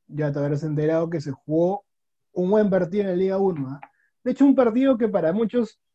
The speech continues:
iba a pasar desapercibido, pero realmente ya sorprendió a todos, ¿no? El Carlos Stein con el Deportivo Yacuabamba.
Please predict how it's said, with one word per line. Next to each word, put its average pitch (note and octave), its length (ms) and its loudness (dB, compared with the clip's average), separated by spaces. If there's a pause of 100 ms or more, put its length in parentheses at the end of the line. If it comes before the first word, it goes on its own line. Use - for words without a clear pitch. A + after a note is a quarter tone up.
iba G3+ 180 -2
a F#3 80 -4
pasar F#3+ 380 0
desapercibido, D#3 880 -2
pero C#3 160 -4
realmente F3 480 -4
ya F3+ 100 -2
sorprendió D#3+ 460 -4
a E3 40 -4
todos, D#3+ 380 0
¿no? D3+ 220 -6 (340)
El D3 280 -4
Carlos G#3+ 360 0
Stein F#3 400 0
con F#3+ 160 -4
el D#3+ 80 -2
Deportivo D3+ 640 -4
Yacuabamba. C#3+ 1000 -4